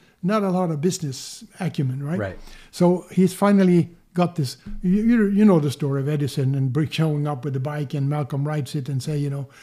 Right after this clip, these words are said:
Speaker 1: "I'm a Greaves rider, but I'll, I'll try your bike just for the hell of it." So he tries the Husqvarna and says, "You got yourself a rider." You know,
Speaker 2: Mm.
Speaker 1: the good old story. He's been told many
Speaker 2: Yeah.
Speaker 1: times
Speaker 2: Yeah.
Speaker 1: by, by Malcolm. You know, so he, now he's rides Husqvarna.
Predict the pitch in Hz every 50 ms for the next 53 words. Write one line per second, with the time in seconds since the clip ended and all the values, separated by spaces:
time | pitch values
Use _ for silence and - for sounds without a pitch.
0 | - - - - 175 190 208 196 170 147 127 143 175 185 160 123 131 139 147 156
1 | 156 139 147 135 143 156 156 151 151 151 143 - - - - 262 254 - - -
2 | 214 175 151 147 143 135 135 147 143 131 - - 165 131 - - 139 139 127 -
3 | - - - - - - 165 170 156 147 139 147 151 147 - - - 160 147 156
4 | - - 175 160 139 - - 147 151 139 - - 139 147 147 135 139 135 127 -
5 | - 147 131 - - - _ _ _ _ _ _ _ _ 175 180 165 180 175 -
6 | - 165 123 - 151 147 135 123 151 131 135 143 143 135 123 120 - _ _ -
7 | 170 139 107 101 95 85 82 - - 196 - - _ _ - 196 175 156 135 123
8 | - - 151 123 127 120 147 135 - _ - 143 123 - 147 147 143 131 139 151
9 | 147 139 127 - 131 123 117 - - 117 110 135 131 - - - - - - 170
10 | 151 151 143 139 123 - 156 - _ _ - - - - - _ 175 156 143 139
11 | - - 156 139 156 156 151 160 160 160 160 165 147 120 147 156 160 151 135 -
12 | 160 147 - - 139 151 160 160 160